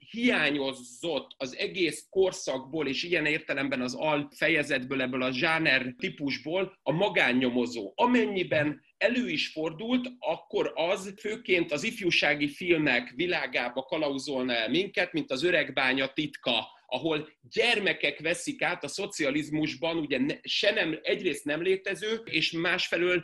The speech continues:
nem is legitim feladatkörét egy magánnyomozónak. A rendőrök voltak a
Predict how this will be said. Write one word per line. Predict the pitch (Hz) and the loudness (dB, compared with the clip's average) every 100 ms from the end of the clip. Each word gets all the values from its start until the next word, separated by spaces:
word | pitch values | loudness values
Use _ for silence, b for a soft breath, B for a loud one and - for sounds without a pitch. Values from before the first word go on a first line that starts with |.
| - | -4
nem | - 175 180 | 0 2 4
is | 175 | 2
legitim | 185 185 170 160 - 151 180 170 | 4 4 4 0 0 2 2 2
feladatkörét | 190 160 135 131 - 151 151 | 0 0 -2 -2 0 0 2
egy | 147 | 0
magánnyomozónak. | 151 160 151 139 143 135 131 151 151 226 233 - | 2 4 4 4 4 0 -2 -2 0 0 -2 -2
A | 139 | 0
rendőrök | 147 240 226 196 160 151 151 | 4 4 4 2 2 0 0
voltak | 151 139 139 - | -4 -2 -2 2
a | 123 | 2